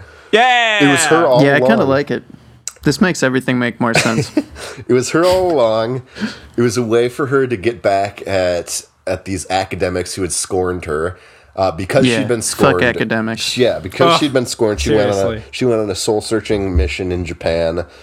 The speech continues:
Speaker 2: ended up becoming an English teacher, um, but then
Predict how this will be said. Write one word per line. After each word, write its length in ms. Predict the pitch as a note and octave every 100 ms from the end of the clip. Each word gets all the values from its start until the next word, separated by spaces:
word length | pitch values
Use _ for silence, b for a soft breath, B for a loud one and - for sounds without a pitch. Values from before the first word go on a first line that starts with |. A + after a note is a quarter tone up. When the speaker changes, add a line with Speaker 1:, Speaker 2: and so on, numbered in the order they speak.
| B B -
Speaker 2:
ended 200 | G2+ F#2+
up 100 | -
becoming 360 | F#2 F2+ F2+
an 60 | F2
English 360 | E2+ E2+ D#2+ -
teacher, 520 | E2 D2 D#2+ D#2+ D#2 b b b b
um, 460 | F2+ F2 D#2+ D#2 D#2+
but 220 | F#2 F#2+ -
then 380 | F#2 F2 F2